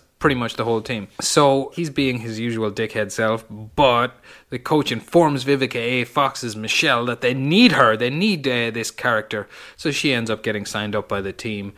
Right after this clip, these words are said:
Um, she comes up with the name, having not thought of a name before going to the, um, tryouts. She overhears somebody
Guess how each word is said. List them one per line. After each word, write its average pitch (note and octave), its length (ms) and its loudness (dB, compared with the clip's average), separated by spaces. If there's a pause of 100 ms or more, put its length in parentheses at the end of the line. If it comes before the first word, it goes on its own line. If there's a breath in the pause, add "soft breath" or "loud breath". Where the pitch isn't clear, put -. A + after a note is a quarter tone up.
(380 loud breath)
Um, A#2+ 320 -2
she A#2 280 -6
comes B2 420 -4
up C3 320 -2
with A#2+ 200 -2
the A2+ 100 -2
name, A2+ 600 -2 (500)
having C#3 400 2
not D3 260 2
thought C#3+ 180 6
of B2 60 -4
a B2 80 0
name B2+ 280 -2
before C3 400 -2
going B2+ 340 -2
to C3 120 -6
the, A2+ 440 -4 (340)
um, G#2 320 -12
tryouts. C3+ 640 2 (560 loud breath)
She A#2 500 -4 (280)
overhears B2+ 1160 0
somebody A#2 640 -6